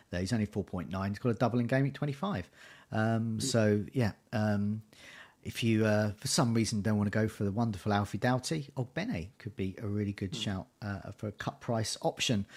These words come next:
Speaker 1: there in Liverton, Li-, uh, Luton. Um, assists imminent. Who is due an assist?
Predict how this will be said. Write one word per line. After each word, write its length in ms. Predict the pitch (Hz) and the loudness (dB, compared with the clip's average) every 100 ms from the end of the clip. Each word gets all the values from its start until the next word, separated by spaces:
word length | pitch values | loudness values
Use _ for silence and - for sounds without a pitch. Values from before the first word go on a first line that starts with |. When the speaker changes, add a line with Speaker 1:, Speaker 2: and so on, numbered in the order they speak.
| - - - | -20 -10 0
Speaker 1:
there 340 | 104 101 - _ - | 2 2 -2 _ -6
in 140 | 101 | -2
Liverton, 440 | 101 98 - 90 87 - | -2 -2 -6 -6 -8 -8
Li-, 140 | 110 - | -6 -2
uh, 280 | 104 101 95 | 0 0 0
Luton. 360 | 110 104 90 95 _ _ _ _ _ _ - - | -2 -2 -6 -6 _ _ _ _ _ _ -10 4
Um, 300 | 127 120 117 - - - - _ _ _ _ - | 6 6 4 -4 -20 -20 -20 _ _ _ _ 2
assists 380 | 139 254 - 220 | 6 8 10 10
imminent. 320 | 165 113 107 | 8 6 6
Who 120 | 165 | 6
is 100 | 175 | 6
due 240 | - 185 185 | 6 8 10
an 60 | 156 | 8
assist? 640 | 131 - 185 - - | 8 10 8 8 0